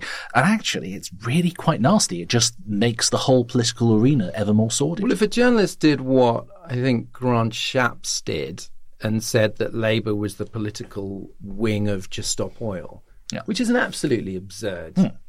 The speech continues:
Speaker 2: claim, based on nothing, based on the fact that the same guy has donated to both. But, you know, I'm sure that some people who've donated to the Conservative Party have also donated to, uh, a number of things that perhaps the Conservative Party does not want to be
Speaker 1: Mm.
Speaker 2: associated with.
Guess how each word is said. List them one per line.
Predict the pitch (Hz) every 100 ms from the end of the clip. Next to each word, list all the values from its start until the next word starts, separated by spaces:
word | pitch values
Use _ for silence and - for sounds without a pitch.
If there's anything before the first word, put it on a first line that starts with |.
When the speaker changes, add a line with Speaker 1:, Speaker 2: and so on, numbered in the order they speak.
| -
Speaker 2:
claim, | - 120 95 80 - - - - - - -
based | 135 123 -
on | 113 107
nothing, | 107 - 101
based | 120 -
on | 107
the |
fact | 98 110 -
that | -
the | -
same | - 110 101
guy | 95 101 92
has | 92
donated | 92 101 101 98 92 95
to | -
both. | 110 95 76 -
But, | 107 -
you | 120
know, | 113 90 - - -
I'm | 117
sure | - 170 160 123
that | -
some | 127
people | 107 104
who've | 107
donated | 92 110 107 104
to | 98
the |
Conservative | 92 101 151 117 110
Party | 110 98 113
have | 98
also | 117 117 98
donated | 101 98 98 95 104 101 - - - - -
to, | - 135 135
uh, | 131 131 - - -
a | 135
number | 151
of | 151
things | 165 156
that |
perhaps | - 156 -
the | 127
Conservative | 139 151 123 117
Party | 131 123 117 113 110
does | - 113
not | 123
want | 147
to | 196
be |
Speaker 1:
Mm. | 190
Speaker 2:
associated | 160 113 117 107 104 104
with. | 101 107